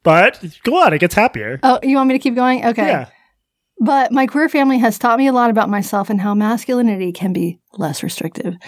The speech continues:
Speaker 2: I can see why Noah's child came out as a trans woman, because her model of masculinity is
Speaker 1: <laughs>
Speaker 2: Noah Berlatsky.
Speaker 1: Jesus Christ.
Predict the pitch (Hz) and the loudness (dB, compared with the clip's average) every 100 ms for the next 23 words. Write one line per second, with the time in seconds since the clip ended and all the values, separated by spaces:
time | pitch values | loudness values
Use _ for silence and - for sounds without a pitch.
0 | - - - - _ - 269 339 427 - | -20 -20 -20 -20 _ -6 -2 0 -2 -2
1 | 320 330 320 285 269 254 233 - 277 240 | 0 2 2 2 2 0 -2 -4 -2 0
2 | 240 226 190 _ 247 - 214 226 220 233 | 2 0 -4 _ -8 0 2 2 2 2
3 | 214 214 208 202 - 214 214 202 220 220 | 2 2 2 0 0 -2 2 4 4 4
4 | 208 208 208 - 208 180 202 196 196 185 | 2 0 0 0 0 2 2 2 0 -4
5 | 180 185 196 202 180 180 - 175 - 175 | -4 -2 -2 -4 -4 -4 -6 -8 -8 -10
6 | - 214 - - 196 - - - 196 185 | -4 -2 0 -2 -2 -2 -2 -6 -10 -12
7 | - - 139 160 | -20 -20 -20 -20